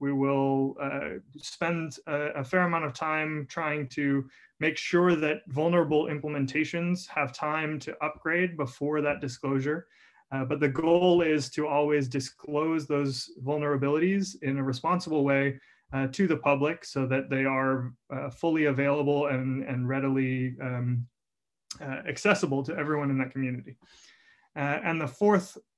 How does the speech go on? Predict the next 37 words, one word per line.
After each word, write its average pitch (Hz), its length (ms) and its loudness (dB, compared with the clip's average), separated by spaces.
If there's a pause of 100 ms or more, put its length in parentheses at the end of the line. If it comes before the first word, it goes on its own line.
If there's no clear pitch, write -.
(220)
principle 165 400 4
here 160 320 4
is 139 260 0
to 151 460 0
advocate 160 600 0
for 170 460 -2
and 147 240 -4
to 147 140 -2
embody 147 560 2
a 135 80 -4
strong 143 360 -2
security 147 440 -2
management 135 560 0
culture. - 420 -12 (580)
Uh, 131 220 -2
this 160 220 2
is 147 140 2
not 160 280 2
only 170 440 2
applicable 143 540 -2
to 139 380 2
the 135 100 0
D 143 140 0
H 135 140 -2
I 143 40 -2
S 131 120 -4
two 143 160 -4
core 151 300 -4
team 147 440 -4
and 131 180 0
the 120 60 -2
security 147 460 -2
team 139 320 -2
itself, 196 500 2 (440)
but 147 120 2
also 156 440 2
to 147 440 2